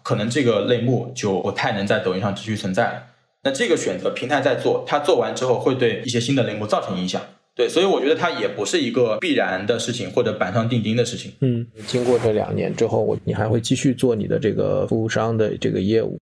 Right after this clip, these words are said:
Speaker 2: 但是你会在选品这一侧跟以前有很大的不同，对吧？这是你刚才提到的。
Speaker 1: 对。
Speaker 2: 第二个来讲的话呢，你认为服务商的第三个路径就是也可能去做自己的品牌，
Speaker 1: 嗯。
Speaker 2: 对吧？包括你一开始讲，就是说你可能现在在想咖啡这个赛道。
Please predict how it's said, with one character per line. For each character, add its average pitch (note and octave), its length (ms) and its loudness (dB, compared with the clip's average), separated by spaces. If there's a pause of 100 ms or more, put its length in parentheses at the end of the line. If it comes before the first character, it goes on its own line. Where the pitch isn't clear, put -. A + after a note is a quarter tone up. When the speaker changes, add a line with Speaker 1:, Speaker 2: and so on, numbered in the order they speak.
(120)
Speaker 2:
但 B2+ 140 2
是 B2 80 0
你 G#2 120 2
会 G#2 160 0
在 A#2 140 2
选 A2 300 0
品 - 200 0
这 G#2 120 4
一 F#2+ 80 0
侧 G#2 260 0
跟 G#2+ 160 2
以 G2+ 80 0
前 G2+ 280 0
有 G2+ 120 2
很 G#2 180 -4
大 G2+ 140 0
的 G#2 80 0
不 - 140 -2
同， - 200 -8 (240)
对 - 80 -2
吧？ G#2+ 120 2
这 A#2+ 80 0
是 A2 80 2
你 G2+ 100 0
刚 G#2 180 -2
才 G#2 100 0
提 - 200 -4
到 G#2 160 2
的。 F#2+ 80 2 (140)
Speaker 1:
对。 - 100 0 (220)
Speaker 2:
第 D#3 80 4
二 E3+ 120 2
个 C#3 80 2
来 A2+ 140 4
讲 G#2+ 180 0
的 G2+ 60 -2
话 A2 160 0
呢， G#2+ 140 -2
你 G#2 80 0
认 B2 220 2
为 A2 260 2
服 - 200 0
务 C3 60 0
商 C3+ 340 0
的 A#2 140 2
第 B2+ 140 0
三 C#3 260 0
个 C#3 100 4
路 B2 220 2
径 A2+ 300 -2
就 A#2 80 2
是 A2+ 200 2
也 A#2 120 0
可 A#2 120 -2
能 A2 200 -2
去 B2 120 0
做 A#2 200 0
自 B2+ 160 0
己 A2 100 -4
的 G#2 80 0
品 - 180 -2
牌， - 240 -4 (220)
Speaker 1:
嗯。 A2+ 320 -2 (140)
Speaker 2:
对 A2+ 100 2
吧？ - 180 -6 (140)
包 A2+ 140 2
括 G#2+ 120 -2
你 G#2 120 0
一 A2 60 0
开 G#2+ 140 -2
始 G#2+ 120 0
讲， G2 260 -2
就 G#2+ 100 0
是 G#2 100 0
说 G#2+ 120 2
你 G#2 80 -2
可 A2 160 -4
能 G2+ 80 -2
现 A#2+ 140 0
在 A2 120 2
在 A2+ 140 2
想 - 220 -6
咖 A2+ 180 -2
啡 A#2 160 0
这 A#2+ 140 0
个 A#2 100 0
赛 A2+ 180 -2
道。 A#2+ 220 -2